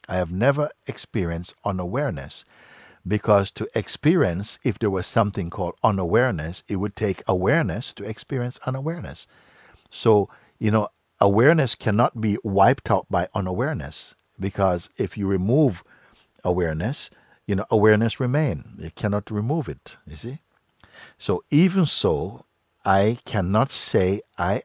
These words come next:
am awareness, because I am aware doesn't mean I am awareness, you're saying. I am aware doesn't mean I am awareness.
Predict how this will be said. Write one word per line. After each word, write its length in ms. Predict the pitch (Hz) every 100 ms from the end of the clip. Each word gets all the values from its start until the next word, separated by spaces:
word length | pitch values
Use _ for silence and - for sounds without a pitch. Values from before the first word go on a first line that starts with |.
| -
am 300 | 71 85 95 -
awareness, 800 | 120 147 220 139 69 69 - - _ _ _ _ _ _ -
because 640 | 90 - 92 85 104 - - _ _ _ -
I 220 | 107 127
am 220 | 139 127
aware 640 | 104 92 95 85 87 113 - _ _ _ - 85
doesn't 420 | 98 95 135 117
mean 320 | 98 87 90 101 -
I 240 | 87 90 -
am 220 | 90 85
awareness, 840 | 92 92 120 170 90 69 - - - -
you're 160 | 76
saying. 320 | 73 - 69 - -
I 160 | 85 104
am 180 | 127 120
aware 600 | 92 82 80 76 95 - _ _ _ _
doesn't 460 | 87 92 92 107 98
mean 280 | 87 87 - -
I 240 | 90 92 -
am 160 | 87
awareness. 760 | 87 87 147 139 73 60 -